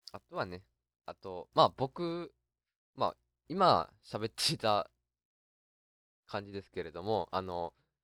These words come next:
何の番組をやっているかっていうのを喋っていなかったので、喋らせていただきます。はい。えーっとですね、僕はあの、まあ、グダグダ大学生の恋日記っていう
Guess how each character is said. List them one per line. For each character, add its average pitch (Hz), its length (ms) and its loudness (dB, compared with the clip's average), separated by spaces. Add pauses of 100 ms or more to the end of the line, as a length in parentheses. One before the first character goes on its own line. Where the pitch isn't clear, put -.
(400)
何 220 180 2
の 190 80 4
番 107 220 6
組 95 200 -8
を 87 140 -2
や - 80 0
っ - 100 -2
て - 120 -2
い 107 100 2
る 98 80 -12
か 87 120 -4
っ - 20 -10
て - 160 -8
い - 20 -4
う 87 40 -12
の 82 60 -16
を - 20 -20
喋 113 240 -2
っ - 20 -4
て 135 120 -10
い 139 40 -6
な 147 100 -2
か 135 100 2
っ 120 40 -10
た 92 100 -14
の 85 60 -14
で、 78 80 -20
喋 107 240 -4
ら 120 60 -2
せ - 100 -16
て - 100 -20
い 82 40 -20
た 87 100 -20
だ 87 80 -20
き 92 100 -18
ま 90 120 -6
す。 - 120 -20 (240)
は 90 220 4
い。 - 80 -4 (420)
え 104 100 2
ー - 20 -2
っ - 20 -4
と 110 100 -2
で 98 100 -2
す - 100 -14
ね、 107 260 2
僕 160 680 -4
は 160 160 8
あ 113 40 6
の、 95 360 -4 (320)
ま 123 160 -2
あ、 90 60 -6 (540)
グ 117 100 -8
ダ 127 120 2
グ 143 60 -2
ダ 151 100 0
大 165 140 2
学 165 180 -2
生 104 140 -8
の 78 280 -18 (140)
恋 143 360 -4
日 139 160 -14 (400)
記 139 100 -4
っ 143 80 -4 (180)
て - 80 -14
い 87 260 -10
う 82 80 -18